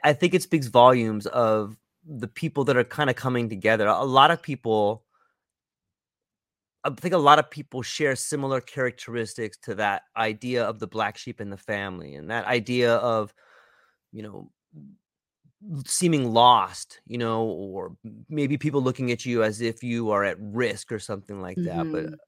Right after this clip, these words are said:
Speaker 1: it, it harkens back to the quote of, "Not all," ah, it, I'm gonna butcher the quote, but it's something along the lines
Speaker 2: "Not all
Speaker 1: of
Speaker 2: who wander are lost."
Speaker 1: Oh, Tess!
Speaker 2: Yeah.
Speaker 1: I love it. I love it. We're on the same,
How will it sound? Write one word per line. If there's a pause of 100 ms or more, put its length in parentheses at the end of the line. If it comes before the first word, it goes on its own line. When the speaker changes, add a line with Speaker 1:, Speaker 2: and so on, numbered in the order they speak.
(120)
Speaker 1:
it,
it
harkens
back
to
the
quote
of, (480)
"Not
all," (360)
ah,
it, (140)
I'm
gonna
butcher
the
quote,
but
it's
something
along
the
lines
Speaker 2:
"Not
all
Speaker 1:
of
Speaker 2:
who
wander
are
lost." (140)
Speaker 1:
Oh,
Tess! (240)
Speaker 2:
Yeah.
Speaker 1:
I
love
it.
I
love
it.
We're
on
the
same,